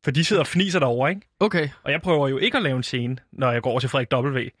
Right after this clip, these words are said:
Speaker 2: Ej,
Speaker 1: Øh,
Speaker 2: så
Speaker 1: men
Speaker 2: har, så har Toge simpelthen fortalt det til de andre,
Speaker 1: Toge har
Speaker 2: Sebastian?
Speaker 1: fortalt det til de andre, og det endte jo så med... Øh... Ja, det behøver vi ikke gå for meget ned i, men altså
Speaker 2: Nej, jeg synes, du skal blot, øh, dit hjerte ud. Men hvis du har svært ved at snakke om det, er det derfor, de kalder dig Sebastian Støttehjul,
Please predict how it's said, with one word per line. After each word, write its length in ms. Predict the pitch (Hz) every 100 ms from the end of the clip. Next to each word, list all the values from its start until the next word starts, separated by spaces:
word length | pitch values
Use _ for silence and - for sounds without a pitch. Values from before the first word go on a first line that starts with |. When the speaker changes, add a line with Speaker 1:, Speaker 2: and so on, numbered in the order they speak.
| _ -
Speaker 2:
Ej, 340 | 147 143 131 127
Speaker 1:
Øh, 400 | 131 123 117 113
Speaker 2:
så 80 | 156
Speaker 1:
men 80 |
Speaker 2:
har, 280 | 147 127 - -
så 160 | -
har 80 | 147
Toge 360 | 143 165 165 175
simpelthen 420 | 185 160 156 151
fortalt 380 | 156 175 170 165
det 100 | 151
til 140 | 151
de 100 | 147
andre, 240 | 143 180
Speaker 1:
Toge 160 | 180 175
har 40 | 233
Speaker 2:
Sebastian? 120 | 240
Speaker 1:
fortalt 300 | 190 202 202
det 80 | 180
til 80 | 180
de 60 |
andre, 220 | 131 147 170
og 100 | 147
det 180 | 175
endte 200 | 160 190
jo 60 | 202
så 140 | 170
med... 320 | 160 147 160 -
Øh... 460 | 131 120 117 110 107 - _ - _ _ _ _ _ _ -
Ja, 40 | -
det 80 | -
behøver 160 | 127 131
vi 60 |
ikke 80 | 123
gå 60 | 123
for 120 | 127
meget 240 | 120 135
ned 140 | 139 135
i, 160 | 135
men 180 | 131 127
altså 240 | 113 110
Speaker 2:
Nej, 240 | 123 180 214
jeg 120 | 185
synes, 220 | - 226
du 100 | -
skal 160 | 214 175
blot, 340 | 143 147 -
øh, 260 | 165 143 135
dit 280 | 143 131 -
hjerte 440 | 123 139 135 180 -
ud. 200 | 160 151 _ _ -
Men 160 | 151
hvis 160 | 147 143
du 140 | 156
har 120 | 143 143
svært 260 | 175 175
ved 80 | 170
at 60 | 151
snakke 300 | 151 165 156
om 120 | 131
det, 160 | 143 135 -
er 80 | 143
det 160 | 147
derfor, 320 | 165 165 170
de 140 | 156 147
kalder 220 | 151 135
dig 180 | 131 135
Sebastian 400 | 131 139 143 139
Støttehjul, 560 | - 156 180 151 139